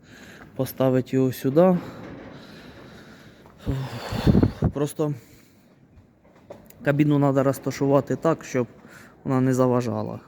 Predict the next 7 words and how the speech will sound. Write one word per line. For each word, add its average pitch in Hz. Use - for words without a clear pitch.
Десь 120
просто -
так 120
і 123
в 120
мастерській 196
знаходилась, 196